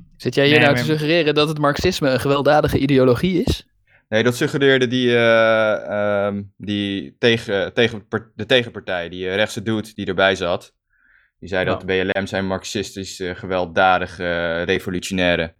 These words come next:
Speaker 4: Nou ja, dat, dat is
Speaker 1: Oh ja.
Speaker 4: natuurlijk wel echt zo'n typisch, eh, rechts, rechtse,
Speaker 3: Ja.
Speaker 4: ja, die zeggen dat alles wat s-,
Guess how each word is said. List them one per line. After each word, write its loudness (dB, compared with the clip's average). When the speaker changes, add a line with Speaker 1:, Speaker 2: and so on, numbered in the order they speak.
Speaker 4:
Nou 0
ja, 4
dat, -2
dat 2
is -4
Speaker 1:
Oh 0
ja. -4
Speaker 4:
natuurlijk 0
wel 6
echt -4
zo'n -2
typisch, -4
eh, 0
rechts, -4
rechtse, -2
Speaker 3:
Ja. 2
Speaker 4:
ja, 0
die -6
zeggen -2
dat 0
alles 2
wat -2
s-, -10